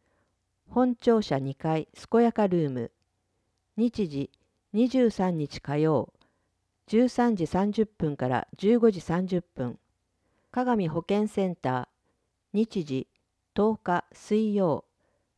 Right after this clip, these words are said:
九時三十分から十一時三十分。問い合わせ、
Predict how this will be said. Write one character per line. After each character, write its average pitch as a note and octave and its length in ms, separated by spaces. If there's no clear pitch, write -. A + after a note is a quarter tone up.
九 C4 100
時 G#3+ 140
三 A3 260
十 A3+ 160
分 D#3+ 300
か C3+ 140
ら C3 200
十 G#3+ 180
一 A3+ 240
時 F3+ 80
三 F#3+ 300
十 F#3 120
分。 B2 380
問 G#3 220
い G#3 60
合 F#3+ 80
わ F#3 120
せ、 E3 300